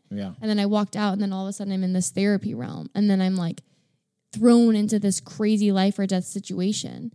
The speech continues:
Speaker 2: which is fascinating. It's like I'm asked this question and my gender is given, uh, offered by the therapist, and then I'm thrown into a life or death situation.
Speaker 1: Yeah. Yeah.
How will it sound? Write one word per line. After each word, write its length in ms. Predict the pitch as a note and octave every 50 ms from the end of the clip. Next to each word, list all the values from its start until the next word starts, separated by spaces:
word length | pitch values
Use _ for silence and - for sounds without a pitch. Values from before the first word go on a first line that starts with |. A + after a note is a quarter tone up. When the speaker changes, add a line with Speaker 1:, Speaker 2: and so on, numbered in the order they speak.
| _ _ _ - - -
Speaker 2:
which 220 | C4+ C4+ - - - _
is 260 | - C#4+ D4 B3 - -
fascinating. 500 | C#4 B3+ C#4 C4 - B3+ A3 F#3+ F#3 F#3+
It's 120 | F#3+ G3 -
like 140 | G#3+ G#3 -
I'm 120 | G#3 G#3 -
asked 240 | G3+ G3+ G#3+ - -
this 140 | G#3+ G3
question 320 | - - G#3 G3 - - G#3
and 60 | F#3+ F#3+
my 100 | F3+ F#3
gender 380 | F#3 G3 F#3 G3 G3 G3 F#3
is 120 | F#3 F#3+ G3
given, 420 | - G3 F#3 F#3+ F#3 F#3 F#3 E3+ - - _ -
uh, 60 | - - _ _ _ _ _ _ _ _
offered 480 | - G3+ G#3 G#3+ - - A3 G3+ F#3+ F#3
by 140 | G3 F#3 F#3
the 140 | F#3 F#3+
therapist, 500 | - F#3+ G3 G3+ G3 - F#3+ F#3+ A3 -
and 160 | - - G#3 G#3
then 120 | G3 F#3+
I'm 160 | F#3 F#3 F#3+ F#3
thrown 500 | - - - G#3+ G#3+ G#3+ G#3 G3+ G3 -
into 340 | F#3+ G3+ F#3 - G#3 G3
a 60 | F#3+ F#3
life 480 | F3+ F#3+ F#3+ F3+ F3+ F#3+ F#3 - - -
or 100 | - F#3+
death 280 | G3 F#3 F3+ F#3+ F#3 -
situation. 680 | - G3 F#3 - - D#3 F3 F3 D3 - - - -
Speaker 1:
Yeah. 220 | G2+ G#2 G#2 F#2+ - - - - _ _ _ _
Yeah. 260 | - G#2 G2+ F#2+ E2+